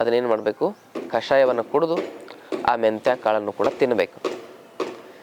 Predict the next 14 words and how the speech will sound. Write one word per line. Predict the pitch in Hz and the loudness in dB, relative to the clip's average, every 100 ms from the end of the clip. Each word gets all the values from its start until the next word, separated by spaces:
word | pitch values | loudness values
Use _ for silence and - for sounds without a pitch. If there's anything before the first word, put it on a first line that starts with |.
| - - | -20 -20
ಹೀಗೆ | - 139 135 | -2 0 2
ಮಾಡೋದ್ರಿಂದ | 123 131 120 107 107 107 - - - - - - - 107 | 4 4 2 4 4 2 -6 -20 -20 -20 -20 -20 -10 2
ವಾತದ | 110 123 - 117 117 113 - - - - | 4 4 2 4 4 2 -6 -18 -6 2
ಕಾರಣದಿಂದ | 117 127 117 110 | 2 4 0 2
ಆಗಿರ್ತಕ್ಕಂಥ | 104 107 107 104 - 101 101 123 - - - - - | 2 2 0 -2 -2 -2 0 0 -2 -16 -20 -8 0
ಮಲಬದ್ಧತೆ, | 104 - 127 120 139 131 - - - - - - - - - - | 2 2 0 0 0 0 -2 -14 -20 -20 -20 -20 -20 -20 -20 -2
ಅಪಚನ, | 139 - 165 - 104 92 - - - - - | -2 2 2 2 0 -2 -12 -20 -20 -20 -4
ಇದು | 123 165 226 220 - - 113 | 2 2 2 -6 -20 -18 -4
ದೀಪನ | 120 143 151 143 | 0 2 2 2
ಪಾಚನ | 127 120 123 - 127 | 2 2 2 2 -2
ಶಕ್ತಿನ | 123 131 - - 120 | 0 -4 -2 0 0
ಕ್ರಿಯಾಶೀಲಗೊಳಿಸುತ್ತೆ. | 117 113 107 107 107 110 110 - 101 107 92 - - - - - - - - - - 107 | 2 2 2 2 0 2 2 0 2 2 2 -4 -20 -20 -20 -20 -20 -20 -20 -20 -8 -2
ಅಪಚನದ | - 120 120 110 107 | 2 2 2 0 0
ಸಮಸ್ಯೆ | 107 107 101 123 120 - | 0 0 2 2 0 -4